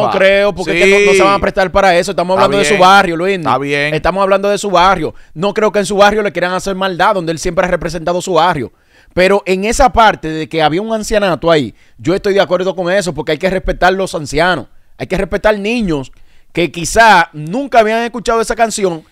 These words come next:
Speaker 1: y la iban a escuchar ahí por primera vez. Eso le afecta. Hay que buscarle la lógica con todo y todo. ¿Que estuvo mal que se lo cancelaran en último minuto? Sí,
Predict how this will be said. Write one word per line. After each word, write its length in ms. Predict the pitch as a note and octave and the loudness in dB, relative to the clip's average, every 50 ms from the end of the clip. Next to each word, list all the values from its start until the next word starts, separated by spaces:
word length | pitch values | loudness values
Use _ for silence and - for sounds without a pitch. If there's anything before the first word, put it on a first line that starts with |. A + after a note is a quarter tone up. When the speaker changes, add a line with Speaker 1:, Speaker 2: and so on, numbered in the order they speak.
| _ _ _ _ _ - | _ _ _ _ _ -4
Speaker 1:
y 80 | D3+ | -2
la 100 | F3 F3 E3+ | 0 2 2
iban 140 | F3+ F#3+ F#3+ | 2 2 2
a 40 | |
escuchar 260 | F#3 F#3 F3+ D3 G3+ F#3+ | 0 -2 -2 0 2 2
ahí 120 | F#3+ F#3+ | 2 2
por 180 | F3 D#3 G3 E3+ | 0 -2 -6 -6
primera 340 | F#3+ F#3+ G3 G3 G3 G3+ F#3+ | -6 -6 -2 0 0 0 2
vez. 180 | G3+ A#3 A3+ - | 0 0 -2 -4
Eso 260 | C#3 D3 C3+ - E3 | -6 -6 -4 -2 -2
le 80 | E3+ F#3+ | -2 -2
afecta. 460 | - - G3 B3 B3+ - D#3+ - - - - - - - - - - - - - - - - - | -2 -2 -4 -6 -4 -4 -6 -8 -8 -12 -20 -20 -20 -20 -20 -20 -20 -20 -20 -20 -20 -12 -6 -4
Hay 120 | C#3+ - | -4 -2
que 80 | - A3 | -2 -2
buscarle 320 | A#3+ B3 A3+ B3+ B3+ C4 | -2 -2 -2 -2 0 2
la 100 | B3 A3 | 2 2
lógica 400 | G3 A3+ B3+ A#3+ A3 - E3 C3+ | 4 4 2 2 0 -2 -8 -8
con 200 | - D#3 D3 B2 | -8 -8 -8 -4
todo 120 | - F3+ G3 | -2 -2 -2
y 80 | F3+ | -2
todo. 240 | - F#3 G3 F3+ C#3+ - - - _ | -2 -2 -2 -2 -2 -4 -10 -10 _
¿Que 100 | - G#3+ | -2 -2
estuvo 260 | G#3 - C4+ D4+ D#4 D4 | 0 0 2 4 4 4
mal 160 | D4+ C#4+ B3 | 4 2 0
que 100 | G#3 G#3+ | 0 -2
se 80 | - A3+ | -4 -2
lo 40 | |
cancelaran 460 | A3 A3 G#3+ F#3 A3+ B3 C4 C4 C4 B3+ | 0 0 0 0 2 2 2 0 0 -4
en 60 | B3+ | -6
último 260 | B3+ G#3+ B3+ B3 C4 | -6 -6 -4 -4 -4
minuto? 380 | B3 C4 B3+ G#3 F#3 - B2+ - | -4 -2 -4 -4 -4 -6 -8 -8
Sí, 380 | - - D#3+ D3 C#3 C#3 - | -6 -2 -2 -2 -2 -2 -6